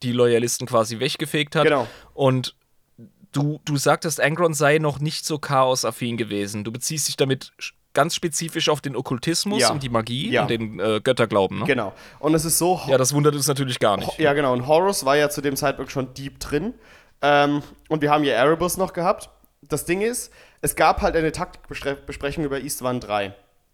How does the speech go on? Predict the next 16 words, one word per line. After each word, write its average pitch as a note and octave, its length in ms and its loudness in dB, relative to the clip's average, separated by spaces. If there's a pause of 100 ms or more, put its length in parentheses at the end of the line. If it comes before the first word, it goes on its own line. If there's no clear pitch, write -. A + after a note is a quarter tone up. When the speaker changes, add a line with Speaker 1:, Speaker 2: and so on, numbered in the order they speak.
Speaker 2:
Äh, C#3 300 2
und D3+ 520 0 (720)
es D#3+ 320 0
wird F#3+ 400 -2 (280)
genau E3 420 4
so D#3+ 680 -4
im D#3 100 -2
Internet D#3+ 400 -4
beschrieben, C#3 800 -6
dass - 420 -2
Angron E3+ 460 0
noch C3 220 -2
nicht D3 400 -4
wirklich D3+ 320 -6
gecheckt - 500 -4
hat, B2 240 -4